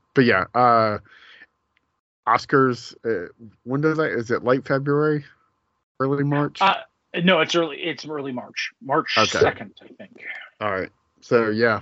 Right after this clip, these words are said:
Speaker 1: well, we'll, we'll see how, how we do. I'm sure we'll have a little bit more Oscar talk after, uh, the week after the Oscars. Uh, but I mean, I'm, we'll also try to keep it minimal. I, I doubt we're gonna see anybody get punched on the Oscars this year, though.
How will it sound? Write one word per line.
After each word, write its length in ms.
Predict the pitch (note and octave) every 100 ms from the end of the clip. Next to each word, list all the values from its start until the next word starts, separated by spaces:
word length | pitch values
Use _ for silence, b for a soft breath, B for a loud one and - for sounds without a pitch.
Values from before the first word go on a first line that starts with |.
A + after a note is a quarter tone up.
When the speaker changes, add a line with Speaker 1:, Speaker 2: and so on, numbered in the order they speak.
| -
Speaker 1:
well, 240 | C3 B2
we'll, 420 | A2 A#2 C3+ D#3 D#3 _
we'll 120 | D3
see 240 | D3 E3 D3+
how, 380 | D3 D3 C3 B2 B B B B B
how 160 | B2+
we 140 | C3 B2
do. 180 | C3+
I'm 140 | C3 B2
sure 200 | - D#3
we'll 140 | C#3
have 200 | B2+ B2+
a 60 | A#2+
little 280 | A#2 A#2+ A2+
bit 180 | A2+
more 240 | G#2+ A2 G2+
Oscar 300 | G2+ - G2+
talk 340 | G2 G2 F2+ -
after, 520 | G2 F#2+ - F2+ F2+ _ b b b _
uh, 300 | F2+ G2 F#2+
the 140 | G2
week 240 | G#2+ G#2+ A2
after 340 | G2 - F2+
the 80 | E2+
Oscars. 580 | D#2+ E2 - E2+ F2+ -
Uh, 200 | A2 G2
but 220 | F#2 G#2+ G2 _ _
I 80 | A#2
mean, 240 | G#2+ G2 -
I'm, 180 | G2+ F#2+ - -
we'll 120 | F#2+
also 300 | F#2 - F#2
try 180 | F#2 G2
to 100 | F#2
keep 240 | - G#2
it 60 | F#2+
minimal. 500 | F2+ G#2 G2 G2+ G2 B B B B _ _ _ _ _ _ _ - _ -
I, 160 | A2+ -
I 100 | C3
doubt 280 | C#3 C#3+ A#2+
we're 120 | C3
gonna 160 | B2+ A#2+
see 220 | C3+ A#2
anybody 340 | A#2+ A2+ A2
get 260 | G#2 G#2 _
punched 400 | - A2 E2+ -
on 140 | F#2+
the 40 | F#2
Oscars 400 | F#2+ - F2+ D#2+
this 220 | G2 -
year, 140 | F#2
though. 180 | F2 F#2+